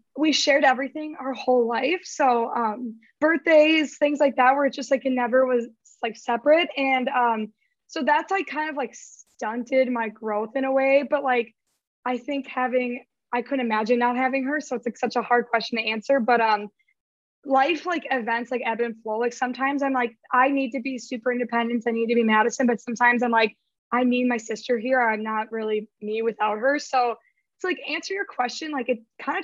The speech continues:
depends on, like, what season of my, my life I'm experiencing. But, like, it is, it's hard to be a twin because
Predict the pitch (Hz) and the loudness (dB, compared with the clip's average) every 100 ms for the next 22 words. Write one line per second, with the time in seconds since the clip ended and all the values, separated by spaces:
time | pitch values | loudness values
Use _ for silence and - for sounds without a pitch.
0 | 240 226 254 269 254 247 233 226 - 247 | -6 -4 -4 -2 -2 -2 -4 -6 -8 -8
1 | 226 254 247 233 220 220 220 220 233 247 | -4 -2 2 2 2 0 0 0 2 0
2 | 233 214 - 220 214 240 233 294 269 247 | -2 -6 -6 -2 -2 -4 -4 -2 0 2
3 | 240 226 220 _ _ _ _ - 254 269 | 4 2 0 _ _ _ _ 4 4 4
4 | 285 254 - _ _ 247 240 - 226 247 | 0 -2 -10 _ _ -2 0 0 2 2
5 | 226 214 - 214 214 226 226 226 214 | 0 -2 -4 -10 -4 -2 0 0 -2